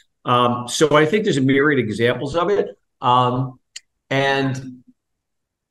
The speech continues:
we'll see where it shakes out. But I, you know, I mean, a long-winded answer to your question about project managers, but, but I think it, it,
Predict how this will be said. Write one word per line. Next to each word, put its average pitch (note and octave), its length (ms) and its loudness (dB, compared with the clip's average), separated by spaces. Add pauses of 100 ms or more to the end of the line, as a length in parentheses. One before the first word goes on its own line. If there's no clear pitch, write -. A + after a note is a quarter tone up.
(120)
we'll F3 200 4
see F#3+ 260 0
where E3 220 6
it A2+ 80 -2
shakes B2+ 420 -2
out. C3+ 540 0
But C3 120 2
I, C3 140 0
you D#3 100 -2
know, C3 140 0
I C3+ 80 -2
mean, C3 160 0
a B2 60 0
long-winded D3+ 500 2
answer A#2 240 -2
to A#2+ 80 -6
your G#2 180 -4
question A2 320 -2
about G2+ 220 -4
project G2+ 320 -6
managers, A2 640 -6
but, A2+ 260 -2
but A#2 120 0
I A#2 80 2
think B2 320 -4
it, A2+ 220 -6
it, A#2+ 180 -10